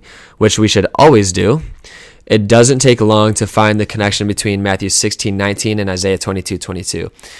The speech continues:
So if you back up to Isaiah twenty-two twenty-two, this is what's going on. So this passage is rebuking a certain man named Shebna. Shebna was the royal steward, in Hebrew, the one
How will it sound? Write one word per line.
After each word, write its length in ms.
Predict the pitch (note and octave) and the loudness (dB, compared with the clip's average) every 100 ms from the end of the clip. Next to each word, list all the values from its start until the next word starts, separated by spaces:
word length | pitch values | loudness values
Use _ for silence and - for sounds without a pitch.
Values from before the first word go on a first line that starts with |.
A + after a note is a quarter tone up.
| - | -12
So 300 | - A2+ G#2+ | 0 4 4
if 180 | F#2 G#2 | 4 0
you 80 | A2 | 0
back 260 | A2 B2 D3 | 2 2 0
up 100 | C#3 | 0
to 100 | B2+ | 0
Isaiah 300 | G#2+ A2 G#2 | 2 0 0
twenty-two 440 | A#2 A2 - G#2+ | 0 0 0 -4
twenty-two, 600 | - G#2 G2+ - G2 F#2+ | -2 -4 -4 -6 -6 -4
this 200 | G#2+ - | -4 -4
is 120 | B2 | -2
what's 160 | A2+ - | -2 -2
going 240 | G2 F#2+ | -4 -4
on. 220 | F#2 F#2 - - - - | -6 -10 -14 -20 -20 -10
So 140 | - G#2+ | -4 2
this 240 | B2 D#3+ | 4 2
passage 720 | - B2 A2 - G#2 F#2+ - - | 0 2 2 4 0 0 -4 -2
is 200 | G#2+ G2+ | 0 0
rebuking 580 | G#2 F#2 G#2+ A#2 C3 B2+ | 0 0 0 2 0 2
a 60 | |
certain 280 | - G#2+ G2 | 2 2 2
man 200 | G2+ G2 | 0 0
named 220 | G2 F#2+ | -2 -2
Shebna. 540 | - A2+ A2 F#2+ F#2 F#2 | 0 2 2 0 -4 -8
Shebna 680 | - - B2 C3 A#2+ A2+ G#2+ | -8 0 2 4 4 2 2
was 220 | G#2 G2+ | 2 2
the 100 | G#2+ | 0
royal 300 | G2+ G2 F#2 | 2 2 0
steward, 580 | - - D3 B2+ G2+ G2+ | -2 0 4 6 4 2
in 180 | - G#2 | -2 -4
Hebrew, 580 | G2 D3+ C3 G2+ G2 B2 | -2 0 2 2 2 -2
the 180 | G#2 G2+ | -2 -2
one 380 | F#2+ G2 G2 | 0 -2 -2